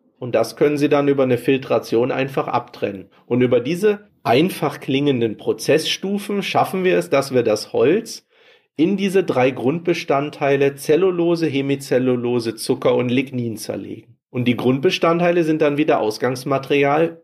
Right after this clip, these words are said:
um neue Kuchen zu backen. Das Basisverfahren ist also umsetzbar und wir haben schon sehr, sehr viele verschiedene Holzarten oder aber auch Stroh,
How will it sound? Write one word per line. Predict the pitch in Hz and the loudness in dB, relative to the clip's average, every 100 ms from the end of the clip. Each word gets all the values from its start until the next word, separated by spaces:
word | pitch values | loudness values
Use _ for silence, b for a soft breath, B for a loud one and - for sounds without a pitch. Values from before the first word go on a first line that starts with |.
| - | -4
um | 160 165 | -2 0
neue | 135 147 156 | 2 2 2
Kuchen | 214 180 123 | -2 -4 -6
zu | - 104 | -10 -12
backen. | - - _ _ _ _ _ _ _ _ | -12 -16 _ _ _ _ _ _ _ _
Das | 113 - - | -4 -2 -2
Basisverfahren | 110 135 208 196 - 180 170 - 143 147 156 | 0 0 0 -2 -2 -2 -2 0 2 2 0
ist | 131 127 | -2 0
also | 117 113 | 0 0
umsetzbar | 113 160 175 175 - - 135 170 226 - _ b b b b b b | -2 0 0 -2 -4 -4 -2 0 -2 -6 _ b b b b b b
und | 135 143 143 139 - | 0 2 0 -4 -16
wir | - 120 120 | -2 0 2
haben | 139 147 | 2 0
schon | - 131 127 | 0 0 2
sehr, | 117 147 165 | 2 4 4
sehr | 135 139 135 | 2 0 0
viele | - 143 156 156 147 143 | -4 -8 -2 0 0 -2
verschiedene | - 131 123 - 147 135 110 | -4 -2 -2 -2 -4 -2 0
Holzarten | 127 139 165 - 123 127 139 139 143 139 139 | 2 2 2 -2 -2 2 2 -2 -6 -6 -6
oder | 139 123 131 135 | -6 -2 2 4
aber | 120 117 - | 2 0 -4
auch | 104 107 | -6 -8
Stroh, | - - 127 127 139 151 151 151 151 | -10 -8 -4 2 4 4 4 2 -2